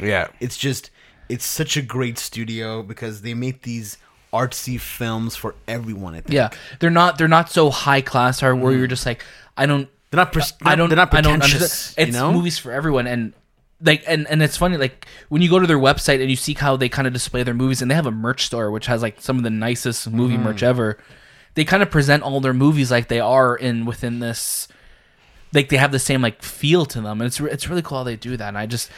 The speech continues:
Speaker 3: again, I s-, I, I'm really excited to see what they put out this
Speaker 1: The
Speaker 3: year.
Speaker 1: trailer, if you watch the trailer, it doesn't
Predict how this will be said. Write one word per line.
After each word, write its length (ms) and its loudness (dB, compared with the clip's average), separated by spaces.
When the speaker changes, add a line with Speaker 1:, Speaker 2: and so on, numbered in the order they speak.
Speaker 3:
again, 260 2
I 60 4
s-, 260 -4
I, 240 0
I'm 460 4
really 200 4
excited 360 -2
to 80 -2
see 180 -4
what 100 -4
they 100 -6
put 180 -2
out 180 -4
this 140 -10
Speaker 1:
The 80 -2
Speaker 3:
year. 60 -4
Speaker 1:
trailer, 380 2
if 280 -4
you 80 -2
watch 220 2
the 40 -10
trailer, 400 -4
it 160 -8
doesn't 440 -6